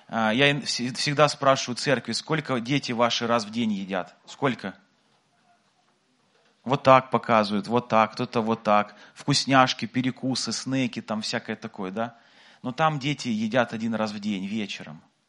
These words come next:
Вот эту вот кашу из кукурузной муки. Один раз в день. Если мать не вышла на работу, голодные сидят. Вы знаете, у меня один раз был такой момент, когда мы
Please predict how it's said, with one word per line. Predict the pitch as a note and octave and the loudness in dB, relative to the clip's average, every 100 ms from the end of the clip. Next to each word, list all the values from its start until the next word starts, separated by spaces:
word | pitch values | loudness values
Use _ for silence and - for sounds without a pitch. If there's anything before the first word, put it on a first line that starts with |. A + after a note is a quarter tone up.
| _ _ _ _ _ _ _ _ _ - | _ _ _ _ _ _ _ _ _ -10
Вот | A#2 | -6
эту | B2+ A#2+ | -4 -2
вот | A#2 | -2
кашу | - B2+ A2+ - G2 | 0 2 2 -2 -6
из | G#2 G#2 | -6 -6
кукурузной | G#2+ A2 A#2 G#2+ G2 F#2+ | -8 -8 -6 -6 -6 -6
муки. | G2 G2 F2+ D2 _ _ _ _ _ _ _ _ _ - | -6 -10 -14 -18 _ _ _ _ _ _ _ _ _ -12
Один | G#2 A#2 | -4 0
раз | G#2+ G#2+ | 0 0
в | G2+ | -2
день. | G#2 F#2 - - | -2 -4 -6 -4
Если | A#2+ - | -2 0
мать | C3+ C3+ - | 4 4 2
не | |
вышла | C3+ C3+ B2 | 0 0 2
на | B2 | 4
работу, | A#2+ B2 C3 D3 A2+ - - - | 4 4 2 0 -2 -8 -16 -14
голодные | G2+ A#2+ B2 A#2+ G2 G2 | -2 0 2 0 0 -4
сидят. | - G2 G2 F#2 | -4 -4 -2 -2
Вы | G2+ | -4
знаете, | A2+ C#3 C3 A2 | -2 0 0 -2
у | |
меня | A2 A2+ | -2 0
один | A2+ A2+ | 0 0
раз | A2+ | 0
был | A2 A#2 | 0 -6
такой | G#2+ - | -6 -4
момент, | A2 A2 B2 A#2+ | -2 -2 -2 -4
когда | G#2 A2 | -6 -2
мы | G#2+ | -2